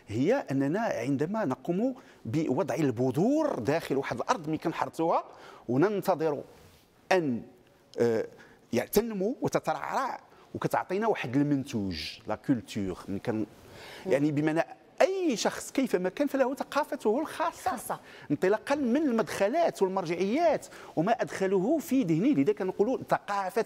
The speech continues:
Speaker 1: مجتمع كيفما كان.
Speaker 2: صح.
Speaker 1: عندنا مثقف، حنا مثقف مرتبط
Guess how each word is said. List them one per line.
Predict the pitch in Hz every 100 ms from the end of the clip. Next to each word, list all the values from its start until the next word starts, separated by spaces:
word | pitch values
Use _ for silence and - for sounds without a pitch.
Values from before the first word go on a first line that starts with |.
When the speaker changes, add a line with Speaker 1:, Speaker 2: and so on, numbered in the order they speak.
| -
Speaker 1:
مجتمع | - - 135 127
كيفما | - - 160 131
كان. | 117 107 110
Speaker 2:
صح. | - - - - -
Speaker 1:
عندنا | 170 185 359
مثقف، | 330 196 - - - - - -
حنا | 123 123
مثقف | 127 - - - 180
مرتبط | 170 - 180 349 349 -